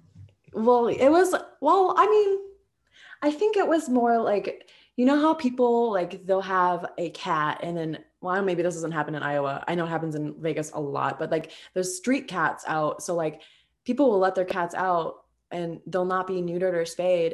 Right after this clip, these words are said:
And then the street cats will impregnate them and then have kittens. So then that's where I got this kitten from, is, like, he was a street cat and a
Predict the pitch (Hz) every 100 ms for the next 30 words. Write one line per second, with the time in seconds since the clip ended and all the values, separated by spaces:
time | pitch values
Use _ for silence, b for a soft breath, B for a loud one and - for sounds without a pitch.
0 | - 175 165 165 160 160 - 277 - 202
1 | 170 - 170 165 190 233 202 - 156 156
2 | 160 b b b b 175 180 175 170 165
3 | 254 - 175 165 175 - _ b b b
4 | - 185 175 170 - - 190 185 175 156
5 | 139 156 - 170 156 151 139 139 123 135
6 | 139 - 156 147 139 139 - 156 - 156
7 | 135 - - 143 143